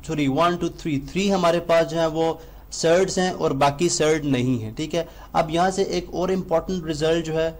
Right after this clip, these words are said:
جو ہم یہاں سے ڈیڈیوس کرتے ہیں، ٹھیک ہے، drive کرتے ہیں، وہ یہ ہے جی کہ تمام جو سرڈز ہیں، تمام جو سرڈز ہیں، ٹھیک ہے، یعنی all surds، ٹھیک ہے، all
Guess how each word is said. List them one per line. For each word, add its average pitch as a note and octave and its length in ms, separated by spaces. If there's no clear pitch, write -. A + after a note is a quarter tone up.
جو D#3 120
ہم D#3+ 140
یہاں D3 140
سے D#3 120
ڈیڈیوس D3 420
کرتے D#3+ 300
ہیں، E3 100
ٹھیک D#3 220
ہے، E3+ 120
drive C#3+ 420
کرتے E3+ 240
ہیں، F3 60
وہ D#3 160
یہ D#3+ 200
ہے E3+ 120
جی E3 120
کہ E3+ 180
تمام F3+ 540
جو F3+ 100
سرڈز D#3 460
ہیں، C#3 140
تمام E3 380
جو F3 100
سرڈز D3 380
ہیں، C3+ 140
ٹھیک D#3 200
ہے، F3 80
یعنی F3 240
all E3+ 200
surds، A#2+ 420
ٹھیک D3 240
ہے، D#3+ 60
all D#3+ 280